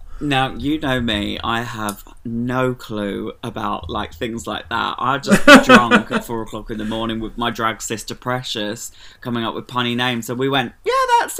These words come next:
Speaker 1: it, Cheryl Cole, Cheryl Hole, same thing." Um,
Speaker 2: Yeah.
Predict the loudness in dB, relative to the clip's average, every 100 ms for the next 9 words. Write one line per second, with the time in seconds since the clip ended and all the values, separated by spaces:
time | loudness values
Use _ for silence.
0 | -2 -2 -4 -2 -2 -2 -6 0 4 4
1 | 2 -4 -6 -6 -6 -2 0 0 -2 -6
2 | -12 -10 -8 -8 -6 -6 -4 -8 -14 -18
3 | -16 -14 -2 2 4 4 0